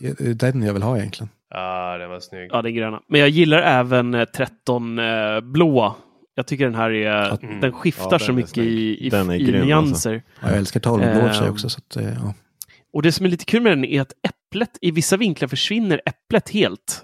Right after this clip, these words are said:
Speaker 3: Ja.
Speaker 1: Eh,
Speaker 3: Skitsnyggt är det.
Speaker 1: <gasps> eh, det blir helt, eh, helt väck. Jag gillar verkligen den, den blå modellen.
Speaker 2: Men det har jag märkt på
Speaker 1: Eh, tycker ni?
Speaker 2: iPad Air,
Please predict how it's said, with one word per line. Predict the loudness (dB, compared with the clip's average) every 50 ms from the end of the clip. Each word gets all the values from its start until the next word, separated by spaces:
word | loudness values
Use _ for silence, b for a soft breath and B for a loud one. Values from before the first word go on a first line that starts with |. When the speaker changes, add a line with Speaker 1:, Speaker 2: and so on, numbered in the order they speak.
| -8 -2
Speaker 3:
Ja. | 2 4
Speaker 1:
Eh, | 4 4 4 4 2 2 0 -2 -4
Speaker 3:
Skitsnyggt | -2 -2 0 0 0 -2 -4 -8 -8 -8 -6 -2 2
är | 2 4 4 2 0 -4 _ _ _ _ _ _ _ -4
det. | 0 2
Speaker 1:
<gasps> |
eh, | 2 2 2
det | 2 0 -2
blir | 0 -2 -4
helt, | -2 0 2 2 2 2 -2 _ -2 0
eh, | 0 2 2 0 0 0 0 0 -2 -2 -2 -4 -6 -4 -2
helt | 0 0 0 0
väck. | -2 -4 -4 _ -10 -14 -4 2
Jag | 4 4
gillar | 6 6 6 4
verkligen | 4 4 2 0 -2 -2
den, | -2 -2 -4 -6 -8 -8 -6
den | -6 -4 -2
blå | 0 0 2 2
modellen. | 2 0 0 0 -2 -4 -2
Speaker 2:
Men | 0
det | 2 4
har |
jag | 4 4
märkt | 4 2 2 0
på | 0 0
Speaker 1:
Eh, | 2 4 4 4 2 2 2 0
tycker | 0 0 0 -2
ni? | -4 -6 -10 _ _ -8 -6
Speaker 2:
iPad | -2 0 0 0
Air, | 2 0 -2 -4